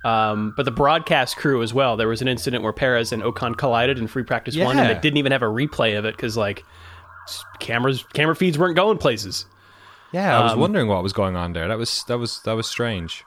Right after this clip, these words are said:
Speaker 2: We also had a
Speaker 1: Yeah.
Speaker 2: little bit of comm problem with the Ferrari s-, people, maybe some other folks, but I guess that was
Speaker 1: Yeah, it may have been
Speaker 2: separate.
Speaker 1: related. I don't know. Um, Mazepin crashed in free practice one. Leclerc
Speaker 2: Cool.
Speaker 1: crashed in free practice two.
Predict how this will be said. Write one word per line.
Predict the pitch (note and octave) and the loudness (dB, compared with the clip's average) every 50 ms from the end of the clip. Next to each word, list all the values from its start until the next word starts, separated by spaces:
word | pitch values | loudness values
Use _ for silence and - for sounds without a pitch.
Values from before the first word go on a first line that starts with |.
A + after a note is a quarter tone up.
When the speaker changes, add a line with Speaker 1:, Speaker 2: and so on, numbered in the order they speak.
| - | -10
Speaker 2:
We | - A2 | -6 -4
also | A2+ A#2 A#2+ - C3+ | -2 -2 0 0 0
had | B2+ B2+ C3 | 2 2 2
a | B2+ | 2
Speaker 1:
Yeah. | C3 | 2
Speaker 2:
little | C3 C3+ | 0 0
bit | C3 C3 | 0 0
of | B2+ A#2+ - | -2 -2 -4
comm | - - - B2 B2 B2+ B2+ C3 C3+ C3+ C3+ C#3 - _ - - - _ _ _ _ | -6 -4 -2 0 0 0 0 -2 -4 -6 -6 -8 -10 _ -20 -20 -20 _ _ _ _
problem | _ - C#3 C3+ C#3+ C#3 C#3 C#3+ C#3+ D3 D3+ D3+ D3+ D3+ C#3+ _ _ _ _ - | _ -2 0 2 2 0 0 -2 -2 -2 -4 -6 -6 -8 -10 _ _ _ _ -10
with | A2 A#2 B2+ - | -8 -8 -6 -6
the | - B2+ | -8 -8
Ferrari | - B2 A#2+ A#2+ B2+ B2+ B2+ C3+ | -6 -4 -2 -2 0 0 0 -2
s-, | C3+ - - - | -4 -6 -8 -8
people, | - - - D3 - C#3+ B2+ | -8 -10 -10 -6 -4 -2 0
maybe | A#2 A#2 A#2 A#2 | 2 2 2 2
some | G#2+ - C3 A#2 | 0 -2 -2 -2
other | A#2 A2+ C3 | 0 -2 -2
folks, | B2+ - D3 D3 D3 - - - - A#2+ F#2+ - - - | 0 0 0 0 -2 -4 -6 -8 -8 -10 -14 -16 -20 -20
but | - - F#2 F2+ E2+ - - - | -14 -10 -8 -8 -8 -8 -10 -10
I | G2 | -6
guess | F#2 G2 F#2 - | -4 -4 -4 -2
that | - F#2 E2 | -2 0 0
was | C#3 | 2
Speaker 1:
Yeah, | B2+ A#2 | 2 2
it | |
may | A#2 B2+ | 2 2
have | B2+ A#2+ | 2 2
been | A#2+ A#2 | 2 0
Speaker 2:
separate. | A#2 A#2 | 2 0
Speaker 1:
related. | A2+ A#2 A#2 A#2 A#2+ A#2+ A#2+ - _ _ _ _ _ _ _ _ - D3 - | 0 2 2 0 0 -2 -4 -10 _ _ _ _ _ _ _ _ -20 -12 -8
I | C3 A#2+ | -4 -4
don't | A#2 A2+ | -2 -2
know. | A2+ A#2 A2+ A2 - - - _ _ _ _ _ _ _ _ _ _ _ - | -2 -2 -4 -4 -8 -14 -20 _ _ _ _ _ _ _ _ _ _ _ 0
Um, | C#3 C#3 C3+ B2+ B2+ A#2+ A2+ - - - - - - | 2 4 4 2 2 0 -2 -6 -12 -20 -20 -14 -2
Mazepin | - D#3 E3 E3+ E3 D#3 F3+ E3 D3+ | 2 2 2 2 2 2 2 2 2
crashed | - E3+ D#3+ D#3+ D#3 - D#3 | 2 2 2 2 0 -2 -4
in | C#3 | -2
free | - - C#3 | 0 0 0
practice | - C#3 B2+ - - A#2+ | 2 2 0 0 -2 0
one. | C#3 G3+ C#4+ E4 F4 E4 E4+ - _ _ _ _ _ _ _ _ _ | 2 2 4 2 2 -2 -4 -10 _ _ _ _ _ _ _ _ _
Leclerc | D3+ B2+ B2 C#3 C#3+ C3+ C3 B2+ B2 | -2 0 2 4 4 6 4 4 2
Speaker 2:
Cool. | - - | 0 2
Speaker 1:
crashed | D3+ C3 A#2+ A#2+ - - | 2 2 2 2 0 -2
in | B2 A2+ | -4 -4
free | - - C3+ B2 | -2 -2 -2 0
practice | - C#3 B2+ A#2+ - - - - | 0 0 0 0 -2 -4 -8 -2
two. | - - A3 A#3+ B3 B3+ | 0 2 2 2 2 0